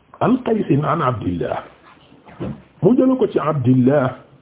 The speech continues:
xam nga Qays Kuufi la, te Abdallah ibn Mas'ud moo ne woon Kuufa, parce que Seydina Omar moo ko fa yóbbu woon, ngir mu xamal waa Kuufa seen diine, di leen jàngal,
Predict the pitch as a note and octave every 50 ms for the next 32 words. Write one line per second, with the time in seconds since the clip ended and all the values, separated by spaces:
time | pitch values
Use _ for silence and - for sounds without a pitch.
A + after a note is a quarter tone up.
0 | _ _ - E3 D3 A#2+ D3+ D#3+ - D3+ D#3 C#3+ - C3 C3 - D3 D#3 D3+ -
1 | C#3 B2+ B2 B2 - - - - G2+ - C#3 C#3 C3+ D3+ D3 C#3 C#3+ C#3+ C#3+ C#3
2 | C#3 C3+ C3 B2 A#2 C3+ C#3 C#3 C3+ C3+ C3+ C3+ C3 C3 B2+ A2 - C3+ C3+ B2+
3 | C3+ C3 - - - - - - _ _ _ _ _ - F4 - - - _ -
4 | - - - - - C3 C3 C3 C#3 C3 A#2+ A2 B2 C3+ C3 B2+ A#2+ B2 B2+ A#2+
5 | A#2+ A2+ A#2+ B2 A#2 G#2 F#2 - - - - - - - - - - _ _ _
6 | _ _ _ _ _ _ D3+ D3 B2+ C#3 D3 C#3+ C#3+ - - C#3 D3 D3 C#3 C#3
7 | C3 B2+ B2 A#2+ A#2 - C3+ C#3 C3 C#3+ B2+ B2+ C3 B2+ B2 A#2 G#2+ A2+ B2+ C#3
8 | C#3+ C#3 D#3 - - - - - - - - G#2+ A#2 B2 B2 A#2+ A2 A2+ A#2 A#2+
9 | A#2+ G#2 -